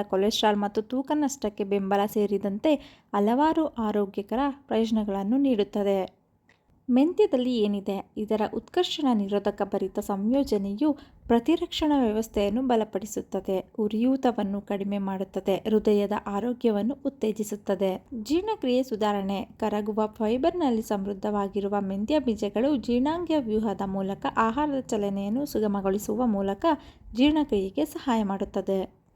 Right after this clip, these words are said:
ತೂಕ ನಿರ್ವಹಣೆ. ಮೆಂತ್ಯ ಬೀಜದ ನೀರು ಪೂರ್ವತೆಯ ಭಾವನೆಯನ್ನು ಉಂಟುಮಾಡುವುದರ ಜೊತೆಗೆ ಅದರಲ್ಲಿರುವ ಫೈಬರ್ ಕ್ಯಾಲೋರಿ ಸೇವನೆಯನ್ನು ನಿಗ್ರಹಿಸುವ ಮೂಲಕ ತೂಕ ನಿರ್ವಹಣೆಗೆ ಸಹಾಯ ಮಾಡುತ್ತದೆ. ರಕ್ತದಲ್ಲಿನ ಸಕ್ಕರೆ ನಿಯಂತ್ರಣ.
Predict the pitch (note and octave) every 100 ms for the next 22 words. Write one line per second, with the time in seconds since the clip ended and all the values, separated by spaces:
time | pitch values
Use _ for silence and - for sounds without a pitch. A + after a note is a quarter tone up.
0 | _ - - - E4+ F#4+ G4 C#4+ G#3 G3+
1 | G#3+ G3+ G3+ F#3+ A3 A3 A3+ B3+ A#3+ B3+
2 | B3+ B3 G#3+ G3+ G#3 A3 - A3+ B3+ D#4+
3 | E4 C#4+ G#3+ G3 G3+ A3 A3+ A3 A3 A#3
4 | A3+ D4 D4+ A#3+ G3+ G3+ G3+ F#3+ G3 G3
5 | G#3 C#4+ - - _ G#3+ G3+ G#3+ G#3 G#3
6 | G#3 G#3+ - G#3+ A3+ C4 - C4 G#3+ G3+
7 | G3+ A3 A3 G#3+ G#3+ G3+ G#3 G#3 B3+ B3+
8 | B3+ - _ A3 A3+ A3+ D4+ C#4+ B3 G#3+
9 | G3+ G3 G3 G3 G3+ D#4 D4+ D4 C#4 B3+
10 | A3+ G#3 G3+ G3+ F#3+ A3 D#4 E4 C#4+ B3
11 | G#3+ G3 G3 - F#3 G3 F#3+ - _ -
12 | C4 C4 G4 F#4+ D#4 C#4 A#3+ A#3+ A3+ A3+
13 | A#3 D4+ C4 G#3 G3+ G3+